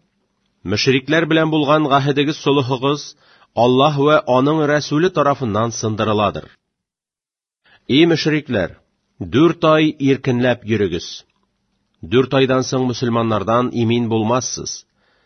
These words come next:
Мөшрикләр, белегез ки, сез Аллаһуны гаҗиз кыла алмассыз, янә белегез, әлбәттә, Аллаһ кәферләрне рисвай хур кылачак.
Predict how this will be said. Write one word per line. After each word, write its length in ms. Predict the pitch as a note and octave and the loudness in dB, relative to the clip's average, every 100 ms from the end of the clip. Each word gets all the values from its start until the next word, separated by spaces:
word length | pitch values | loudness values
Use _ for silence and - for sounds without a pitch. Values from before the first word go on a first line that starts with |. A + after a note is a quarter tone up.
| _ _ - | _ _ -6
Мөшрикләр, 760 | G#2 - C3 B2+ A#2+ C#3+ C#3+ - | -4 0 0 0 2 2 0 -2
белегез 480 | G#2+ C3 D3 D3+ - | -2 0 0 -2 -2
ки, 320 | D3 D3+ C#3+ _ _ | 0 0 -4 _ _
сез 380 | - A#2 C3+ D3 | -12 0 2 2
Аллаһуны 560 | - C#3 D3 C#3 C#3 D3+ | 0 2 2 2 2 2
гаҗиз 440 | C3 C#3 C#3 D#3 | 2 2 2 -2
кыла 260 | - C#3 C#3 | -2 2 2
алмассыз, 760 | C#3 C#3 D#3+ - E3+ E3+ - - _ _ | 2 2 0 -2 -2 -2 -8 -16 _ _
янә 340 | E2+ G#2+ C3+ C3+ | -2 0 2 2
белегез, 580 | C3 D#3+ D3 D#3+ C#3+ - _ _ | 2 0 2 0 -2 -10 _ _
әлбәттә, 600 | G2+ A2 A2 C#3+ C#3+ D3+ | 0 0 2 0 0 -2
Аллаһ 460 | - C3+ C3+ D#3 C#3 | 2 2 4 2 0
кәферләрне 640 | - C3+ C#3+ C3 B2 A#2+ C3 | -4 -2 0 0 0 0 0
рисвай 440 | B2 A2+ A2 A2 | 0 -4 -2 0
хур 260 | G#2+ A2+ G#2 | 0 -2 -4
кылачак. 640 | - F2+ E2 D#2 - - | -2 -4 -4 -8 -14 -20